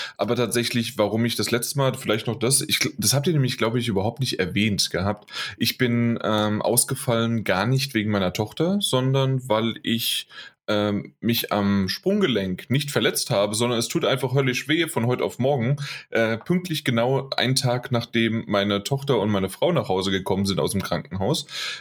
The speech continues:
Äh, somit konnte ich dann seitdem auch nicht mehr helfen, werde im Au-, äh, August noch operiert. Und zusätzlich, wie ich jetzt erfahren habe, Mike hat mir das heute,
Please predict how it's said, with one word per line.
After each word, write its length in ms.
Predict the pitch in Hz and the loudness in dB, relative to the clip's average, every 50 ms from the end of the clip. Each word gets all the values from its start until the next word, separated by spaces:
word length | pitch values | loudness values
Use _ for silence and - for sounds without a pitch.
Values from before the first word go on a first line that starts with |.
| - - | -6 -2
Äh, 320 | - 110 107 107 107 - | -2 0 0 0 0 -2
somit 320 | - - 123 113 120 120 - | 0 0 0 0 0 0 0
konnte 220 | 127 113 110 117 | -2 0 0 -2
ich 100 | 113 - | -2 2
dann 300 | - 110 107 107 98 - - _ | 2 2 2 0 -2 -4 -10 _
seitdem 460 | _ - - 107 104 - 120 113 98 - | _ -2 0 0 0 2 -2 -2 0 0
auch 160 | - 98 101 | -2 0 0
nicht 220 | 113 107 - - | -2 -2 -2 -2
mehr 80 | 95 95 | 0 2
helfen, 400 | 104 110 139 143 147 170 147 135 | 2 2 2 0 0 -2 0 2
werde 380 | 113 117 123 117 117 110 104 - - - | 2 2 2 2 2 0 0 -2 -4 -4
im 160 | - 104 104 | -2 0 2
Au-, 240 | - - 101 104 - - _ | 2 0 -2 -2 -6 -8 _
äh, 200 | - 101 101 104 | 0 2 2 2
August 420 | - - 104 101 - 131 131 - - | 2 0 0 0 0 0 0 0 0
noch 140 | 123 - | -2 0
operiert. 580 | - 104 101 - 104 104 113 139 165 175 143 - | 0 -2 0 0 0 2 2 2 2 0 0 -4
Und 260 | - - 139 156 147 | -4 0 0 0 2
zusätzlich, 720 | 147 - 185 180 180 180 175 - - - 175 180 175 - - | 2 2 0 2 2 0 -2 -2 -2 -2 -2 -2 -2 0 0
wie 120 | 127 123 | 0 0
ich 100 | - 135 | 0 0
jetzt 300 | 123 92 113 117 - - | 0 0 0 -2 -2 0
erfahren 560 | - 101 113 110 - - - 120 117 123 131 | 2 2 2 0 -2 -2 -2 0 0 0 0
habe, 240 | 127 123 120 117 107 | 0 2 2 0 0
Mike 320 | 101 104 117 127 127 - | 2 2 0 0 0 -2
hat 200 | 131 117 - - - | -4 -4 -4 -2 -2
mir 80 | 113 | 0
das 160 | 107 107 - - | 0 0 2 2
heute, 320 | 113 110 - 117 113 | 0 2 2 0 0